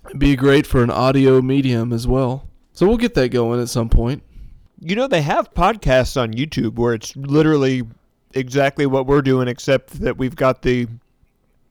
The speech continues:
Speaker 2: selfie camera on our computer.
Speaker 1: You know, I have heard of those. Not sure if I've viewed one before, but I have heard of that phenomenon.
Speaker 2: You, you, when you're viewing video on the internet, you don't usually like to watch just two guys sitting around talking. Is that,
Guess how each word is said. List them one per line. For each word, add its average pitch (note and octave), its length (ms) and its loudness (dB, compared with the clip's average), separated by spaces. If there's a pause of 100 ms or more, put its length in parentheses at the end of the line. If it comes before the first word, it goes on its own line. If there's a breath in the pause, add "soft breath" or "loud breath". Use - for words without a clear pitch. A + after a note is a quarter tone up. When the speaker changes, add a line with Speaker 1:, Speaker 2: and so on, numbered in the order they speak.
(140)
Speaker 2:
selfie C#3+ 540 -2
camera C3 320 -2
on B2+ 160 0
our A#2+ 460 -2
computer. A#2+ 460 -2 (120)
Speaker 1:
You C#3+ 60 -8
know, B2+ 120 0
I A#2+ 80 2
have C#3 360 -2
heard D3 260 2
of A#2+ 140 -2
those. G#2+ 480 -6 (260)
Not A#3+ 120 0
sure F3 180 2
if D#3+ 140 0
I've C#3+ 140 2
viewed C3+ 280 2
one B2 220 -2
before, A#2 360 0
but A#2 140 -2
I B2 60 0
have C#3 240 0
heard C#3+ 180 2
of C3 100 -2
that B2+ 220 -2
phenomenon. A#2+ 800 -4
Speaker 2:
You, D3 300 -4
you, C#3+ 440 -2
when C#3 200 -2
you're C#3 220 0
viewing C3+ 520 0
video C3 320 2
on B2 140 0
the B2 100 -4
internet, B2+ 500 -2
you C3 140 -6
don't B2+ 280 -4
usually C3 400 -4
like B2+ 220 -2
to C3 80 -10
watch B2+ 260 -2
just - 220 -10
two C#3 120 -4
guys B2 260 0
sitting A#2 240 -8
around A#2+ 240 -4
talking. A#2+ 320 -4
Is A#2+ 100 -6
that, A#2+ 160 -4